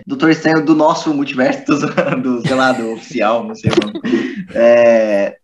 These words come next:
ele também começou a, a dar indícios do que seria o, o ápice, que é aquele Doutor Estranho do,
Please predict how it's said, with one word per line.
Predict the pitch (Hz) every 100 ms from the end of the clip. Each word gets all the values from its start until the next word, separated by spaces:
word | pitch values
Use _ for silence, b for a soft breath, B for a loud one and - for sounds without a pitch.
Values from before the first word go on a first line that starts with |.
| _
ele | 127 123
também | 165 175 196 202
começou | 202 175 151 - 147 156
a, | 175 190 196 - -
a | 139
dar | 151
indícios | 160 135 151 156 202 180
do | 175
que | -
seria | 185 156 175 185 -
o, | 190 185 - 165
o | 160
ápice, | 151 - - - - 151 135 - _
que | 135
é |
aquele | 131 143 147
Doutor | 156 165 175
Estranho | 165 160 151 151
do, | 156 175 175 165 143 117 95